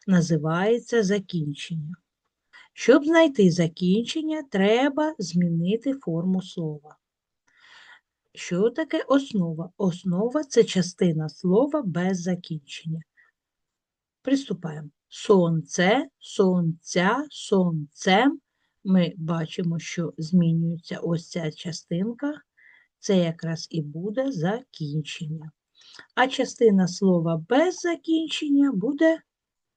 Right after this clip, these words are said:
основа. Далі йдемо. Вітер, вітра,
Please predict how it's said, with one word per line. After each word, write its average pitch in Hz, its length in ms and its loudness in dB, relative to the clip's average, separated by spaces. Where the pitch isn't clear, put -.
основа. 165 1000 -2
Далі 156 420 -4
йдемо. 285 440 0
Вітер, 180 800 2
вітра, 185 840 0